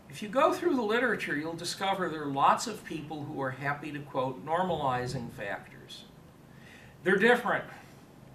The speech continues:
It doesn't matter, as lo-, within reason, how you quote the normalizing factor because it's a constant.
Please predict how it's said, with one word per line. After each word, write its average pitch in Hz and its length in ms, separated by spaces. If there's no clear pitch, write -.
It - 240
doesn't 240 560
matter, 175 640
as 147 120
lo-, 147 180
within 139 420
reason, 143 540
how 180 380
you 180 160
quote 151 420
the 160 80
normalizing 143 960
factor 127 640
because 202 380
it's - 160
a - 160
constant. - 840